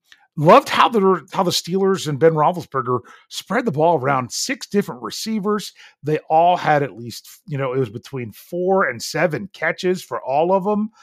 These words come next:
Um, no one had more than, than fifty-three yards. Everyone was between twenty-seven and fifty-three yards. So they were really, you know, really spread around a little bit more even there. Talked about the punting woes a little bit.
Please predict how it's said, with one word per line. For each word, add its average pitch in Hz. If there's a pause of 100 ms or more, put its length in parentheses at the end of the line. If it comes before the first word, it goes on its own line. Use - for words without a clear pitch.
(380)
Um, 143 (340)
no 165
one 180
had 147
more 143
than, 117 (180)
than 117
fifty-three 147
yards. 160
Everyone 156
was 123
between 123
twenty-seven 135
and 113
fifty-three 117
yards. 156 (280)
So -
they 151
were 151
really, 214 (580)
you 170
know, 139
really 196
spread 208
around 180
a -
little 156
bit 143
more 139
even 127
there. 95 (380)
Talked -
about 277
the 170
punting 185
woes 202
a 196
little 202
bit. 202